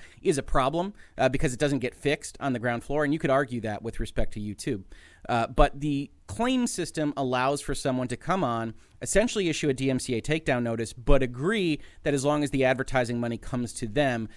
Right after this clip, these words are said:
it doesn't have to be taken down, and YouTube doesn't issue a strike. So like the Resident Evil two video that we talked about, Capcom gets the money from the, whatever it is, ninety-six viewers, uh, that watched my Game of the Year videos. Thank you to,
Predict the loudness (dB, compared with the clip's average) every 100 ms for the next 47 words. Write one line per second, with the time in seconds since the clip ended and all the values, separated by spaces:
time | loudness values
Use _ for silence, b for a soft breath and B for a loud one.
0 | B -10 0 2 2 2 0 0 -6 -2
1 | -2 -2 -6 -4 -6 -10 B B -2 0
2 | 0 0 2 2 2 0 0 -2 -4 -4
3 | -6 -8 -8 -4 0 -2 0 -2 0 -2
4 | -4 -6 -6 -2 0 2 2 0 -2 0
5 | 0 0 -4 0 2 2 0 -2 -2 -4
6 | -6 -8 -4 0 2 0 -2 -4 -4 -6
7 | -8 B B -2 0 2 2 2 2 2
8 | 2 0 -2 -2 -2 -2 2 4 4 0
9 | -2 -10 B B 4 4 4 4 4 2
10 | 0 0 2 0 0 0 0 0 2 2
11 | 0 -4 -6 -6 -4 -4 -2 -2